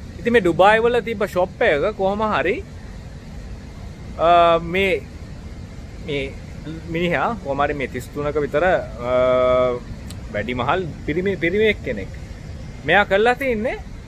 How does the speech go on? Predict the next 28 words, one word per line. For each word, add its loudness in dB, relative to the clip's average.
දැන් 4
ෂොප් -2
එකක් 6
තියෙනවනේ. -4
දැන් -6
ෂොප් -4
එකේ 4
වැඩ 4
කරන -2
කට්ටිය -2
ඉන්නවනේ. -4
ගැහැණු -8
ළමයි -2
වැඩ 0
කරනවා, -2
පිරිමි -4
ළමයි 0
වැඩ 0
කරනවා. -4
ඉතින් -2
මේ 2
මිනිහා 0
කරලා 2
තින්නේ -2
washroom 2
එකට, 0
ගැහැණු 0
ළමයන්, 4